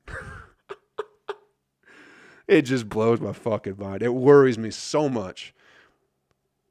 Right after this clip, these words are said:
Just how many stickers adults are wearing in this country.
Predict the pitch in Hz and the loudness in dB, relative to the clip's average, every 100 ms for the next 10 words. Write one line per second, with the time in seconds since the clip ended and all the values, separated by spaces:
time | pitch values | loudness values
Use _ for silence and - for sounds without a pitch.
0 | _ - 107 - - _ _ _ _ _ | _ -10 -8 -8 -12 _ _ _ _ _
1 | _ _ _ _ _ _ _ _ _ _ | _ _ _ _ _ _ _ _ _ _
2 | _ _ _ _ - 110 143 147 139 - | _ _ _ _ -12 -6 -2 -2 -6 -10
3 | - 175 165 139 - _ - 131 147 131 | -2 -2 -2 -8 -14 _ -8 -4 -2 -4
4 | 123 127 104 101 90 87 - - - - | -8 -10 -8 -10 -12 -16 -14 -16 -16 -20